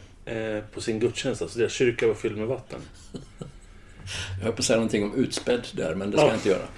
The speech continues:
Speaker 1: Men... Eh, eh... Det kan ju vara en fejkad bild också. Man vet aldrig. Men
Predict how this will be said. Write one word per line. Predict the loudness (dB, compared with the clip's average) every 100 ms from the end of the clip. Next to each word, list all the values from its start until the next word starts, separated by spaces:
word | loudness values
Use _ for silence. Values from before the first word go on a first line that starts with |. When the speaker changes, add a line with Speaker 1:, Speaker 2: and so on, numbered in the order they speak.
| -16 -16 -16 4
Speaker 1:
Men... | 8 10 10 8
Eh, | 6 6 2 -8 -18 -4 2
eh... | 4 6 4 0 -4 -16 -20 -20 -18 -12
Det | 0 4
kan | 6 8
ju | 10
vara | 12 10
en | 8
fejkad | 6 6 4 4
bild | 0 0
också. | 0 0
Man | -2 0 4
vet | 4 4
aldrig. | -2 -2 -6 -10 -16 -16 -16 -18 -2
Men | 2 4